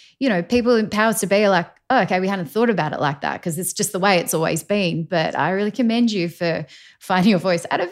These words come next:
very young age. Um, I just want to talk to you 'cause you were vice captain for a very long time. Are you the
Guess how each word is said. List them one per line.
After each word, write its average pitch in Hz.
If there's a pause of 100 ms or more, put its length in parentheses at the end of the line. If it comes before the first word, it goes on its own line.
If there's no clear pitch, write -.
(120)
very -
young 190
age. - (420)
Um, 208 (440)
I 269
just 349
want 453
to -
talk 262
to 285
you 240
'cause 262
you 330
were 359
vice 233
captain 202
for 233
a 247
very 247
long 185
time. 160
Are 143
you 233
the 294